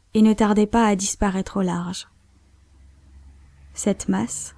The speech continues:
se déplaçant avec une extrême vitesse, les meilleures longues-vues avaient peine à la suivre. Sa longueur ne devait pas dépasser une trentaine de pieds. De structure fusiforme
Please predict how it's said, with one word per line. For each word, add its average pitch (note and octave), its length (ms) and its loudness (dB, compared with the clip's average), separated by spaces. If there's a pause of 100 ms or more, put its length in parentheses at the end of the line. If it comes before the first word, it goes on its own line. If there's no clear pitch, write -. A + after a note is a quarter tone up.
(100)
se - 160 -4
déplaçant A3 540 4
avec G#3 300 4
une G#3+ 100 4
extrême A3+ 400 0
vitesse, G#3+ 580 -6 (560)
les A#3 140 8
meilleures B3 360 8
longues-vues A#3+ 460 6
avaient G#3 220 2
peine G#3 240 2
à G3 80 0
la G3 100 -2
suivre. - 560 -8 (1500)
Sa - 200 4
longueur A#3 400 8
ne B3 80 10
devait G#3+ 240 6
pas A3+ 160 2
dépasser A3 440 2
une G#3 200 4
trentaine F#3+ 460 -2
de F#3 100 -2
pieds. - 340 -12 (1400)
De G#3+ 120 4
structure A#3 500 0
fusiforme A3+ 720 0